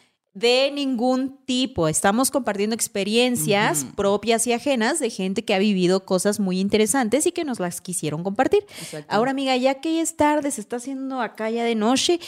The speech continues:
Speaker 1: ¿qué te parece si vamos a quemarle las patas al diablo?
Speaker 2: Vamos a tirar humo para allá con el diablo.
Speaker 1: Bueno, así que vayan con su dios, diosa, dioses antes de preferencia, que este aquelarre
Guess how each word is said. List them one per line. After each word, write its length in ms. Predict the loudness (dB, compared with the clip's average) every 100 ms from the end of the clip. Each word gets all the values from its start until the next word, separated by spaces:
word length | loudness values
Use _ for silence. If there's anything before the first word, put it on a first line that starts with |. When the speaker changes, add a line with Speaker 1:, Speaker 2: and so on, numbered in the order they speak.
| -8
Speaker 1:
¿qué 80 | -2
te 60 | 0
parece 260 | 2 2
si 220 | 2 4 4
vamos 280 | 2 2 -2
a 60 |
quemarle 300 | 0 0 0
las 180 | 0 -2
patas 320 | -2 -2 -2
al 80 | 0
diablo? 320 | 0 0 -4 -14 -20 _
Speaker 2:
Vamos 680 | -2 0 0 0 2 2 0
a 60 |
tirar 300 | 0 2 2
humo 180 | 2 2
para 140 | 2 2
allá 180 | 2 0
con 140 | 0
el 80 | 2
diablo. 260 | 0 -2 -6 -4
Speaker 1:
Bueno, 380 | 0 2 0 -2 -8 _ _
así 340 | 0 2 2
que 220 | 2 2 0 -6 -4
vayan 320 | 2 2 2
con 180 | -2 -4
su 160 | -4 0
dios, 560 | 4 4 4 0 -2
diosa, 400 | 0 0 2 -2
dioses 440 | 2 2 2 -2 -2
antes 340 | -4 -4 -4
de 80 | -4
preferencia, 840 | -4 -4 -2 0 0 2 2 0
que 240 | 0 2
este 180 | 2 2
aquelarre 540 | -2 0 2 2 -2